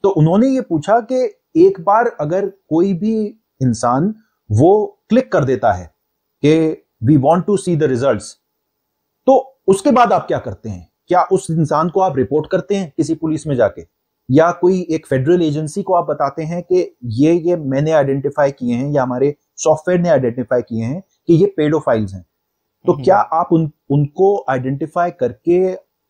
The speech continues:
Speaker 1: किसी एजेंसी को बताते हैं या आप बैठ जाते हैं एक जगह पे कि "ठीक है
Speaker 2: हम्म।
Speaker 1: यार, कंटेंट तो चल ही रहा है, Facebook तो मेरा बढ़ ही रहा है"?
Speaker 2: हम्म।
Speaker 1: मार्क जकरबर्ग के पास कोई इसका आंसर नहीं था। Can you imagine?
Speaker 2: या, या,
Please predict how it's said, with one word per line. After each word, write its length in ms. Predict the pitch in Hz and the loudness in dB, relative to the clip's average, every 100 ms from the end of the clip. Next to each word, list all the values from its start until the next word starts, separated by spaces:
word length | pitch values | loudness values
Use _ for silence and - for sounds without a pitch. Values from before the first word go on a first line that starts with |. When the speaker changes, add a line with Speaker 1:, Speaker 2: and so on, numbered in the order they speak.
| - | -6
Speaker 1:
किसी 260 | 143 180 143 | -2 -2 0
एजेंसी 440 | 123 135 - 175 | -2 -2 -2 -2
को 180 | 160 190 | 0 -2
बताते 440 | - - 107 - | 0 0 -2 0
हैं 180 | 143 208 285 | 0 2 2
या 160 | 269 | 2
आप 120 | 240 | 2
बैठ 220 | 165 165 175 | 2 0 0
जाते 260 | 170 156 | -4 -4
हैं 80 | 156 | -6
एक 80 | 123 | -4
जगह 220 | 113 107 | -4 -4
पे 140 | - 87 _ _ _ | -6 -14 _ _ _
कि 80 | 147 | -4
"ठीक 240 | 147 185 170 | 0 2 4
है 60 | |
Speaker 2:
हम्म। 80 | 156 | 2
Speaker 1:
यार, 100 | 160 | 2
कंटेंट 460 | 147 131 123 143 151 | -2 -4 -2 -4 -4
तो 80 | |
चल 180 | 151 131 | -2 -2
ही 80 | 139 | 0
रहा 160 | 127 120 | 0 0
है, 200 | 131 - | -2 -2
Facebook 320 | 127 123 127 - | -2 -2 -8 -2
तो 80 | |
मेरा 180 | 131 127 | 0 0
बढ़ 180 | 120 117 | -2 -2
ही 80 | 120 | 0
रहा 140 | 104 | 0
है"? 140 | 90 _ _ _ _ _ | -2 _ _ _ _ _
Speaker 2:
हम्म। 160 | 135 120 | -10 2
Speaker 1:
मार्क 280 | 131 180 220 | 4 4 2
जकरबर्ग 520 | 139 151 190 170 180 190 | -2 -2 0 0 -2 -4
के 180 | - | -4
पास 640 | 175 - - 143 180 190 - | -6 -6 0 2 2 -2 -6
कोई 340 | 156 170 214 214 | 0 2 2 -2
इसका 260 | 143 - 190 | -8 0 0
आंसर 400 | - 151 175 185 | 2 -2 0 0
नहीं 200 | 180 156 | -2 -2
था। 160 | 131 | -4
Can 140 | 139 143 | -2 -2
you 120 | 151 | -2
imagine? 320 | 139 156 151 - _ _ _ _ - | -2 -2 -2 -4 _ _ _ _ -20
Speaker 2:
या, 140 | 135 135 _ _ | -20 -20 _ _
या, 80 | - | -20